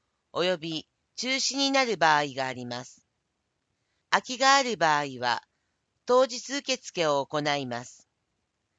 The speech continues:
問い合わせ先、岡山天文博物館。電話、四四の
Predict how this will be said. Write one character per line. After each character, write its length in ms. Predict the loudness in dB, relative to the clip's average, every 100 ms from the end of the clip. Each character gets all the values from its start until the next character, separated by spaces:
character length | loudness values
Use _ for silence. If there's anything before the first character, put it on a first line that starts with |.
| _ _ _ _ _
問 240 | 0 2
い 60 | 6
合 80 | 6
わ 100 | 4
せ 120 | 0
先、 520 | -2 -2 -4 -8 -8 _ _ _ _ _ _ _ _ _ -8
岡 220 | 0 2
山 320 | 4 2 0
天 280 | 2 2 2
文 240 | 2 0
博 300 | -2 -6 -8
物 280 | -10 -12 -10
館。 340 | -8 -6 -10 -18 _ _ _ _ _ _ _ -2
電 300 | 0 0 6
話、 300 | 8 8 2 _ _ _ _ _
四 280 | 0 2 2
四 320 | 2 0 0
の 300 | -4 -4 -6